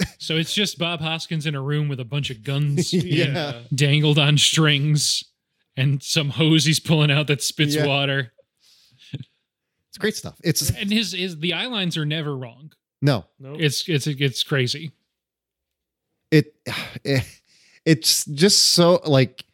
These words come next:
Speaker 1: like, on a technical standpoint, like, this movie is almost unrivaled.
Speaker 2: No, it, I mean, it really is. It won,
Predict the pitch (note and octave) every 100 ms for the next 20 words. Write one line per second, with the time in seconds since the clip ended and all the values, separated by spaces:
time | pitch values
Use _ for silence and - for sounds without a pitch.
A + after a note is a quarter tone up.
0 | _ _ _ _ - C#3+ F3 E3+ - F#3+
1 | F3 C#3+ A#2+ A#2+ G#2+ G2 F2+ F2+ F2 B2
2 | D3 D#3 C3 - C#3 A#2+ - A#2+ F2+ E2+
3 | D2+ F2+ - _ _ _ _ _ - A3+
4 | B3 F#3 G3+ F#3+ G#3 A3+ G#3 A#3+ A#3+ D3
5 | C3 C#3+ C3+ - D3 F3 E3+ D#3+ C3+